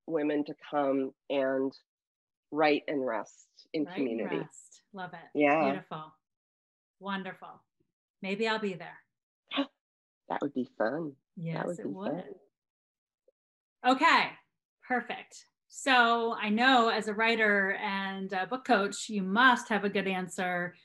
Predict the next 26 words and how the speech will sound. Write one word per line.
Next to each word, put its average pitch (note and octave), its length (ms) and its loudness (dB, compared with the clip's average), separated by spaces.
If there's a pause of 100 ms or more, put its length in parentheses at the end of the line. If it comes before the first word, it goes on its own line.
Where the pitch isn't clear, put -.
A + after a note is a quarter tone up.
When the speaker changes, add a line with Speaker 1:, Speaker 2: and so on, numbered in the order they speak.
(300)
Speaker 2:
uh, F#3+ 400 4
a A3 80 -2
recent A#3+ 320 2
book F#4+ 340 4
that A3+ 140 0
you've G3 240 2
read E3+ 320 2
that E3+ 100 -6
has F3 160 -4
inspired G#3+ 760 2
you G4 200 4
or G#3+ 180 2
just G#3+ 280 -4
that G#3 140 0
you G3+ 140 2
loved. - 500 -4 (1500)
Speaker 1:
Well, B3+ 420 6
I'm B3 100 6
gonna G4 140 4 (300)
say, A3+ 400 2
um, F#3 480 -2 (140)
Untamed G3 680 -2
by F#3+ 140 0
Glennon E3+ 380 0
Doyle, D#3+ 420 2
which D#3 340 -2